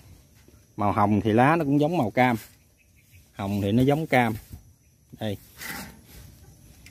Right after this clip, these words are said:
Đây hồng luôn, hai hồng luôn. Rồi cái này nè, lá khác nè.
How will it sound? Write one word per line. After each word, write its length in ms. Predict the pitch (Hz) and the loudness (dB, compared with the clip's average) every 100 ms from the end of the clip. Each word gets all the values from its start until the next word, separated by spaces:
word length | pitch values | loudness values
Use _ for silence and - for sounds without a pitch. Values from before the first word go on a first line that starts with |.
| - - | -20 -10
Đây 100 | 101 | -6
hồng 260 | 101 95 101 | -4 -2 0
luôn, 140 | 110 101 | 0 -2
hai 200 | - 107 | 0 0
hồng 240 | 101 95 95 | 0 -2 0
luôn. 160 | 107 113 - - - - - - - - - - - - - - - | 0 -2 -14 -20 -20 -20 -20 -20 -20 -20 -20 -20 -20 -20 -20 -20 -8
Rồi 320 | 107 101 98 98 | -2 2 2 2
cái 100 | 123 | 2
này 360 | 107 95 87 - - - - - | 2 0 -2 -8 -20 -20 -16 -6
nè, 180 | 104 - - | -6 -6 -4
lá 180 | 120 135 | -2 0
khác 260 | 147 160 | 0 -2
nè. 80 | 113 | -4